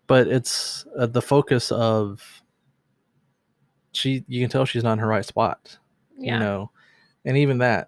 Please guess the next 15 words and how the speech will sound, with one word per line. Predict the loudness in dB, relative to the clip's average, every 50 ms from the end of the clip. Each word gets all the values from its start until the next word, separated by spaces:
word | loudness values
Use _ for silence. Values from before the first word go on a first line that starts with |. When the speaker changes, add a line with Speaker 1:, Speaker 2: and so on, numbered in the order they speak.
| -10 -16 -10
Speaker 1:
you | -6 -2 -2
know, | -2 -2
she | -2 -4 -4
says, | -2 2 2 4 4 2 0 -2 -4 -6 -4
"I | -2 -2
went | 0 0 0 2
away | 2 4 4 2 2 -2
full, | -4 2 4 6 6 6 6 4 2
and | 0 -2 -2
the | -2 0
Lord | 0 2 2 4 4 2 0 -2
has | -4 -4 -4 -4 -6
brought | -2 _ 2 2 2 2
me | -2 -2
back | 0 0 0 0 -2 -8